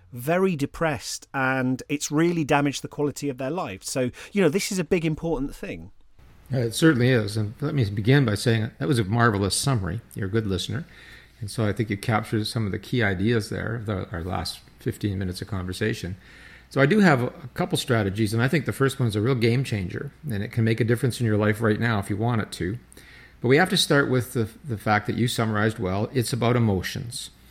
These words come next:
Speaker 2: So every cell in your body is screaming, "I don't want to, I don't feel like it.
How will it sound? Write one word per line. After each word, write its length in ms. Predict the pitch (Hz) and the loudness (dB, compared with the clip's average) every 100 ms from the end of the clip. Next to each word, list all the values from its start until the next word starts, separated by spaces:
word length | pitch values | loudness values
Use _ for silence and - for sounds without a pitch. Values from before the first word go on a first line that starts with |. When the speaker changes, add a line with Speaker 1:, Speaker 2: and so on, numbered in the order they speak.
| - - - - | -20 -20 -20 -16
Speaker 2:
So 380 | - 120 117 113 | 0 4 6 4
every 280 | 143 139 175 | 4 4 6
cell 300 | 180 143 135 | 4 4 6
in 60 | 120 | 6
your 100 | 110 | 4
body 340 | 107 113 110 | 6 6 6
is 120 | 98 | 4
screaming, 540 | - - 110 104 98 95 - - - | 0 2 4 4 0 -4 -16 -20 -6
"I 160 | 113 131 | 2 4
don't 180 | 131 113 | 6 6
want 220 | 113 113 | 2 2
to, 240 | - 113 - | 2 2 0
I 120 | - 131 | 0 2
don't 200 | 113 98 | 4 0
feel 300 | - 107 90 | 0 0 2
like 260 | 82 - | -4 -12
it. 140 | - | -20